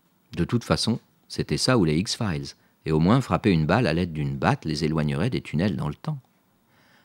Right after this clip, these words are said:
"Okay," said Lisa. "I think we've got all the stuff somewhere.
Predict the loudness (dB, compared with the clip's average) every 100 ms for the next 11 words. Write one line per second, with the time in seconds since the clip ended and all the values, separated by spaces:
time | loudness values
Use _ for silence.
0 | _ 2 4 4 4 2 0 -2 -2 -2
1 | -6 _ _ _ _ -4 0 0 2 0
2 | 0 0 -2 -4 -2 -2 0 -4 -4 -6
3 | -10